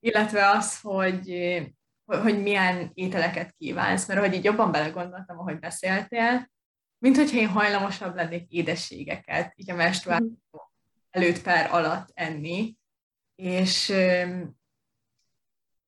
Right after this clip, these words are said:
Speaker 1: úgyhogy ha, úgyhogy ha bárki legalább egy dolgot elvisz ebből az epizódból, akkor azt szerintem ez legyen, hogy,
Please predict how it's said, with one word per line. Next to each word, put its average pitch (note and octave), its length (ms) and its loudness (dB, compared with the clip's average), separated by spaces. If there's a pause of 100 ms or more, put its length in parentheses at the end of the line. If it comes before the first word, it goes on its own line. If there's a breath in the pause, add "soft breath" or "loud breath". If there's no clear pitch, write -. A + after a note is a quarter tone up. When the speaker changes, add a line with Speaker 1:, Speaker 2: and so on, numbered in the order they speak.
Speaker 1:
úgyhogy A3+ 300 4
ha, G3 220 2
úgyhogy A3 220 2
ha G3+ 60 4
bárki A3 320 4
legalább F#3 340 0
egy G#3 180 -2
dolgot F3 420 0
elvisz F3+ 640 -6 (200)
ebből G3+ 240 -6
az G3 120 0
epizódból, G3 460 0
akkor F#3+ 220 0
azt F#3 140 -2
szerintem F3 380 -4
ez E3 180 -6
legyen, F3+ 460 -2
hogy, F3 340 2